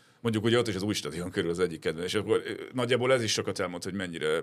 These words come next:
volt átlátható, meg átgondolt a Honvédnak a, hogy is mondjam, ár-, feltőkésítése, hogy a, ö, stadionnak a fenntartási költsége már azért is elképesztően magas, mert, ö,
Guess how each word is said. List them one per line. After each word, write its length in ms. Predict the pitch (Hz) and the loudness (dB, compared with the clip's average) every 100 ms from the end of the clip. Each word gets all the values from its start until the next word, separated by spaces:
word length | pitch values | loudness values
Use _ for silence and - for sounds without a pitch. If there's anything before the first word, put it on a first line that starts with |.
| - | -2
volt 200 | 85 82 | -4 -2
átlátható, 680 | 92 85 87 85 85 85 82 | -4 -6 -10 -8 -8 -6 -6
meg 240 | 78 76 | -6 -6
átgondolt 580 | 85 82 87 82 78 - | -8 -8 -10 -8 -8 -4
a 180 | 85 73 - | -4 -4 -6
Honvédnak 540 | 92 82 82 80 - | -6 -4 -6 -8 -4
a, 140 | 87 - - _ _ _ _ | -4 -6 -20 _ _ _ _
hogy 140 | - 73 | -10 -6
is 160 | - | -6
mondjam, 600 | 85 85 90 90 113 127 - - | -6 -4 -4 -6 -10 -16 -20 -18
ár-, 480 | - - - - - 110 | -12 -10 -8 -8 -10 -12
feltőkésítése, 1120 | - 87 87 92 95 87 95 101 85 - 104 104 - - - | -6 -6 -4 -6 -4 -4 -2 -2 0 2 0 -2 -10 -20 -16
hogy 140 | - 98 | -4 0
a, 300 | 98 90 - - | 2 2 -2 -2
ö, 280 | 101 90 82 - - - - - | 0 2 0 -6 -12 -16 -18 -6
stadionnak 1600 | - - 113 95 87 92 90 - - - _ _ _ - 95 - | -4 0 0 0 -2 -2 -6 -10 -16 -20 _ _ _ -10 -8 -2
a 200 | 101 92 | 0 0
fenntartási 580 | - 104 98 98 95 104 | -2 -2 0 0 -2 -2
költsége 680 | 104 98 113 95 101 95 - | -2 0 0 2 4 4 2
már 300 | 104 101 101 | -2 -4 -2
azért 260 | 113 95 90 | -2 -2 -2
is 120 | - | 0
elképesztően 680 | 101 92 101 - - - 87 | 0 0 -2 -6 -6 -4 -4
magas, 460 | 92 95 107 - - | -2 -2 -2 -4 -4
mert, 300 | 101 92 | -2 -2
ö, 140 | 92 | 0